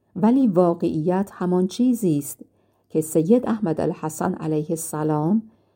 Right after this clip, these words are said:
در کلام خویش تشریح می‌کند. در خصوص قضیهٔ معجزه ما به برخی از مراجع گفتیم که درخواست خود را مستند و مکتوب کنند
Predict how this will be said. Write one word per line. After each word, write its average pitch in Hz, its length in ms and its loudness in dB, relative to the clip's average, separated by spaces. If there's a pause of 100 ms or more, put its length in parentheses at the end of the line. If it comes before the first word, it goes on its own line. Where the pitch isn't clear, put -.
(140)
در 156 180 0
کلام 175 560 2
خویش 190 460 -4 (200)
تشریح 175 580 -2
می‌کند. 151 560 -4 (1500)
در 196 200 4
خصوص 254 680 2 (380)
قضیهٔ 170 640 2
معجزه 175 840 0 (480)
ما 202 260 4
به 208 140 4
برخی 220 420 0
از 180 160 -2
مراجع 170 520 2
گفتیم 160 720 -2 (400)
که 160 100 -2
درخواست 190 680 0
خود 190 300 -2
را 175 180 2
مستند 160 800 -2 (340)
و 160 80 -2
مکتوب 165 540 0
کنند 143 560 -6